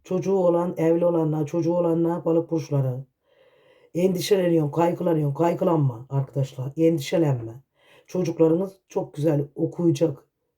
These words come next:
veya da güzel kariyerler olacak arkadaşlar. Kaygılanma. Çok güzel geldi arkadaşlar.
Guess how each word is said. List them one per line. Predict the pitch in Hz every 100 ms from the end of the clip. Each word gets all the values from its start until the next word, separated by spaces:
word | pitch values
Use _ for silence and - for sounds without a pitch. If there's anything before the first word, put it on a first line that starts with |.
| _
veya | 143 147 151 147
da | 156 139 _ _ _ _ _
güzel | 151 190 165
kariyerler | 156 151 151 143 139
olacak | 139 139 139 139
arkadaşlar. | 131 139 139 - 165
Kaygılanma. | 165 151 151 139 123 120 - _ _ _ _ _ _ _ _ -
Çok | - -
güzel | 147 160 147
geldi | 151 143
arkadaşlar. | 143 139 147 139 147 147